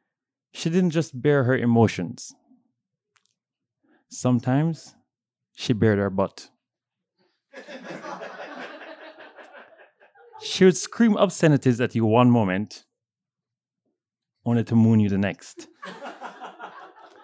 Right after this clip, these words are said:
And it was impossible to tell who was more horrified. The strangers turned out her mother, craned over and shouting one last insult from between her legs. Or me,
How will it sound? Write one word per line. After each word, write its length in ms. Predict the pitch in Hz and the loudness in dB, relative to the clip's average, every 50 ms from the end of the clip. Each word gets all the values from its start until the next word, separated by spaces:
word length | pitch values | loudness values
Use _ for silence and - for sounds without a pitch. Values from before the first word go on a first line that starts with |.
| _ _ - _ _ _ - - - - - - - - - - _ | _ _ -20 _ _ _ -20 -20 -20 -20 -20 -20 -20 -20 -20 -6 _
And 120 | 135 135 | 2 4
it 100 | 135 131 | 4 4
was 120 | 151 139 127 | 2 0 0
impossible 840 | - 151 156 139 - _ - - - - 208 190 - - 196 175 180 | 2 2 2 2 0 _ -20 -10 -2 0 0 0 0 -2 0 0 0
to 100 | - 180 | -2 -2
tell 440 | 165 - - 147 151 170 196 190 - _ _ _ | -6 0 2 4 4 4 4 0 -2 _ _ _
who 140 | - 143 | -2 2
was 140 | 139 139 123 | 2 4 4
more 240 | 123 135 123 117 107 | 4 4 4 4 4
horrified. 640 | - - 117 117 107 104 - 107 101 92 - - _ _ _ - - - - - - - - - - - - - - _ _ _ _ | 2 2 0 0 0 -2 -4 -6 -8 -8 -10 -14 _ _ _ -20 -18 -18 -18 -20 -20 -20 -20 -20 -20 -20 -20 -20 -20 _ _ _ _
The 80 | - | -12
strangers 560 | 104 - - - 147 143 139 135 127 143 - - | -12 -12 -4 0 2 4 4 4 2 0 -2 0
turned 200 | - 143 135 131 | 0 2 2 2
out 80 | 123 | 2
her 100 | 107 120 | 0 0
mother, 420 | 120 120 117 113 113 120 139 135 - _ _ | 2 2 2 2 2 2 0 -2 -6 _ _
craned 340 | - - 135 135 131 127 | -2 2 4 6 6 6
over 300 | 127 127 120 113 127 135 | 4 4 2 2 0 -2
and 160 | - - 104 - | -2 -2 -4 -4
shouting 420 | - - 135 123 117 - 123 110 | 0 2 2 2 2 2 0 0
one 240 | 107 113 120 117 117 | 2 2 2 4 4
last 220 | 120 117 110 - | 4 2 2 0
insult 400 | 127 120 101 - 120 117 120 - | 0 -2 0 2 2 2 2 0
from 120 | - 123 117 | -2 -2 -2
between 280 | 110 - - 113 107 | -2 -2 -2 -2 0
her 160 | 98 107 110 | 0 0 -2
legs. 420 | 107 104 113 135 143 - - - _ _ _ _ _ _ _ _ _ _ _ - - - _ _ _ 381 381 440 - - - _ _ _ _ _ _ | -2 -2 -4 -6 -8 -12 -20 -20 _ _ _ _ _ _ _ _ _ _ _ -20 -20 -20 _ _ _ -20 -18 -18 -18 -18 -20 _ _ _ _ _ _
Or 180 | - 123 131 135 | -2 0 2 4
me, 640 | 135 139 156 175 170 139 117 98 87 92 92 98 | 4 4 6 6 6 6 4 4 0 -6 -12 -20